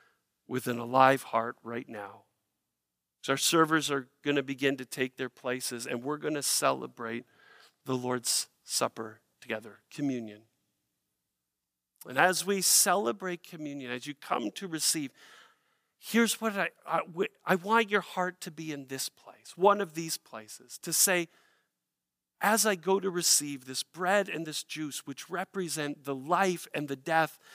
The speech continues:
and the resurrection of Jesus Christ, who is literally God, who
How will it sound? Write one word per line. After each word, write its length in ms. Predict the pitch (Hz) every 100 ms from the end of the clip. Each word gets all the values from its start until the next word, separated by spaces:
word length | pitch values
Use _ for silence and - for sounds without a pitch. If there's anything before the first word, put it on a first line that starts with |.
| - 151
and 100 | 147
the 80 |
resurrection 840 | 139 170 190 175 170 160 - 180 147
of 120 | 120
Jesus 420 | - 202 170 165
Christ, 380 | - 165 156 -
who 100 | 180
is 220 | 180 151
literally 640 | 185 214 220 220 208 202
God, 460 | 175 170 170 170 151
who 240 | 185 180